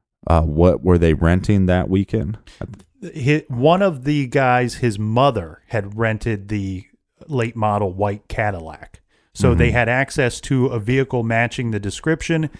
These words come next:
Speaker 2: They
Speaker 1: Right.
Speaker 2: have access to a firearm.
Speaker 1: So what they do is they pull up. They're in the right-hand lane. Uh, oh, actually, so what happens is what Keefe D says.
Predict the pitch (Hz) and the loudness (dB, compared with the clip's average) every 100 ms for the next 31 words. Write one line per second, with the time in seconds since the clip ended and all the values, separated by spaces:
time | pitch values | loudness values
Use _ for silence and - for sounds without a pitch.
0 | _ _ - 110 107 107 107 - 107 - | _ _ -2 0 0 0 -2 -2 -2 -2
1 | 113 95 - 104 87 80 78 _ _ _ | -2 -2 -2 -2 -2 -8 -18 _ _ _
2 | _ _ _ _ - - 90 87 82 85 | _ _ _ _ -4 4 4 4 4 6
3 | 85 80 76 76 71 - 87 85 80 78 | 6 4 2 0 0 0 2 2 2 0
4 | - - - 78 78 73 76 78 76 80 | -4 -10 -2 0 2 0 0 -2 -2 -2
5 | 76 76 78 78 76 71 _ _ _ _ | 0 0 2 2 0 -4 _ _ _ _
6 | _ - 80 76 76 - - 113 - 123 | _ -4 -2 -2 -4 -4 2 2 4 2
7 | - 67 - _ _ _ _ _ - - | 0 -8 -10 _ _ _ _ _ -20 -2
8 | 87 92 98 101 90 82 78 82 78 - | 4 4 4 4 4 0 -2 -4 -8 -10
9 | _ _ - 87 85 - - 101 82 80 | _ _ 2 4 4 0 -6 -2 0 0
10 | 90 98 - 76 76 | 2 0 -2 -6 -8